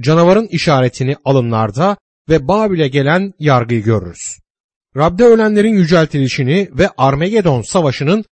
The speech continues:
hazırlığını da yine Vahiy on dördüncü bölümde izlemekteyiz. Bu bölüm yedi eylemin geçiş bölümüdür. Altı ve yedinci eylemlerin arasına giremezdi çünkü orada iki canavar vardır. Elbette onların Siyon'u ikizler gibi birlikte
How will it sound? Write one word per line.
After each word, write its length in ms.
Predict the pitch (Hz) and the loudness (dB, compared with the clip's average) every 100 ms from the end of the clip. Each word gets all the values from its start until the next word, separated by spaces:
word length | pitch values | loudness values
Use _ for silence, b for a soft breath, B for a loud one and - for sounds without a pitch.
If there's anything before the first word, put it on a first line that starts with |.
| _ | _
hazırlığını 680 | - 202 170 156 127 117 110 | -2 0 2 2 2 0 -2
da 220 | 165 185 - | 0 0 -2
yine 480 | 147 135 139 190 - _ - | -4 -2 0 -2 -4 _ -8
Vahiy 440 | 120 175 156 190 190 - | 0 0 0 -2 -2 -4
on 240 | 160 165 | 0 0
dördüncü 440 | 139 117 107 107 127 | 2 0 -2 -8 -2
bölümde 360 | 151 117 139 | 0 0 -4
izlemekteyiz. 840 | 147 120 120 110 - 98 76 - - _ _ 208 | -6 -6 -6 -6 -10 -14 -14 -20 -20 _ _ -6
Bu 140 | 254 | 0
bölüm 360 | 226 151 180 185 | 2 4 0 0
yedi 240 | 160 185 | -2 -2
eylemin 480 | 226 175 156 185 202 | 0 0 2 0 0
geçiş 320 | 160 - - | -2 -4 -2
bölümüdür. 460 | 120 110 98 - - | 0 0 -4 -14 -14
Altı 340 | - 135 143 226 | -6 -4 -2 -2
ve 80 | 180 | 0
yedinci 480 | 135 139 143 156 131 | 0 -4 -4 -4 -6
eylemlerin 600 | 123 127 117 113 131 208 - | -6 -4 -4 -4 -4 -4 -2
arasına 520 | 151 127 139 180 202 _ _ _ | -2 -2 -2 -4 -4 _ _ _
giremezdi 480 | 175 190 165 117 104 | -2 0 2 -2 -6
çünkü 240 | - 151 - | -8 -8 -4
orada 500 | 185 190 113 175 196 _ _ - | -2 0 0 -2 -2 _ _ -12
iki 260 | 180 269 | -6 -4
canavar 420 | 202 180 147 123 | 0 0 0 -2
vardır. 420 | 104 101 92 - _ _ _ _ - | -4 -8 -10 -20 _ _ _ _ -4
Elbette 380 | 202 233 214 226 | 0 0 0 -2
onların 380 | 196 185 202 | 0 0 -2
Siyon'u 520 | 233 - 220 131 170 208 | -2 -2 0 2 0 -2
ikizler 480 | 156 - 170 214 220 | -8 -8 -4 -4 -4
gibi 320 | 160 143 120 | -4 -4 -2
birlikte 640 | 147 156 - - 160 87 | -2 -4 -6 -2 -2 -2